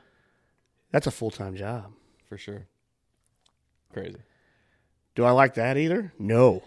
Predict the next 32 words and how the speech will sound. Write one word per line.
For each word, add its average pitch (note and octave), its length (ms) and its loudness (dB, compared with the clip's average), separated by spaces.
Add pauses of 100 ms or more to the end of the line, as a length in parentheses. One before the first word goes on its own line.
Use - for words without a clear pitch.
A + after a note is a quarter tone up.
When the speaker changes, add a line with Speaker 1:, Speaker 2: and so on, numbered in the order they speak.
(520)
Speaker 2:
<laughs> D#3+ 40 -2 (1080)
Speaker 1:
You B2 140 -4
wanna B2+ 140 2
get A#2+ 140 -2
me C3 80 0
on A#2+ 140 2
a G#2 80 -2
rant? A2+ 400 0 (200)
Let's A2 220 -4
talk A#2+ 220 -4
about G#2 260 -2
that. G2+ 300 -2 (1300)
Jeez. B2 480 0
Speaker 2:
Oh, G#2 380 -8
man. G2 400 -12 (960)
Speaker 1:
I, C#3 180 4
I, B2+ 340 2 (120)
I A2+ 80 -10
mean, G#2+ 280 -10
I G2 140 -8
accept - 440 -6
it. - 300 -14
Do A2+ 100 -4
I G#2+ 80 0
like G2 320 -4
it? B2 180 -4
No. G2 420 -8 (680)
But G#2 260 -2
it's G#2+ 160 -8
a A2 60 -4
new A2+ 240 0
age. G#2+ 480 -2